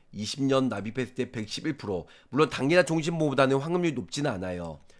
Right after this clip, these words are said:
완난 시점에서 해지 환급률이 백 프로다. 네, 종신보험 이십 년 납입했을 때. 고객의 보장을 추가로 해-, 해드려요.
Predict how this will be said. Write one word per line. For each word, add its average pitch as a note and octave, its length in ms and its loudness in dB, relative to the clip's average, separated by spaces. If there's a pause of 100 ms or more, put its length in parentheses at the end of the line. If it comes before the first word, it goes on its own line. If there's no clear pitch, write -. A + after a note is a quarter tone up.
완난 A2 440 2
시점에서 C3+ 720 2 (320)
해지 E3+ 200 -4
환급률이 D3 680 2 (180)
백 A#2+ 220 -4
프로다. B2 540 0 (280)
네, G2 240 -12
종신보험 G2+ 540 -4
이십 A2+ 240 -2
년 C#3 140 4
납입했을 A2 340 0
때. F2+ 260 -12 (640)
고객의 D#3 400 2
보장을 C#3+ 360 4
추가로 F#3 340 4
해-, D#3 100 0 (100)
해드려요. F#2+ 600 -2